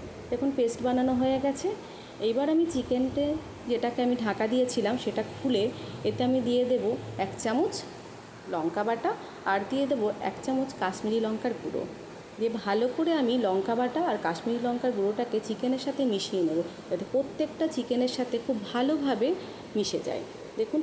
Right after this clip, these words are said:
প্রত্যেকটা চিকেনকে আমি ভালো করে মিশিয়ে দিলাম। এইবার আমি যে পেস্টটা বানিয়েছিলাম, এই পেস্টটা আমি দিয়ে দেব। দিয়ে ভালো করে চিকেনের সাথে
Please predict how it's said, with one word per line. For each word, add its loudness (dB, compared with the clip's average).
প্রত্যেকটা 0
চিকেনকে 0
আমি 2
ভালো 2
করে 4
মিশিয়ে 2
দিলাম। 2
এইবার 2
আমি 4
যে 2
পেস্টটা 2
বানিয়েছিলাম, 2
এই 0
পেস্টটা 0
আমি 2
দিয়ে 2
দেব। -2
দিয়ে 0
ভালো 2
করে 2
চিকেনের 0
সাথে 0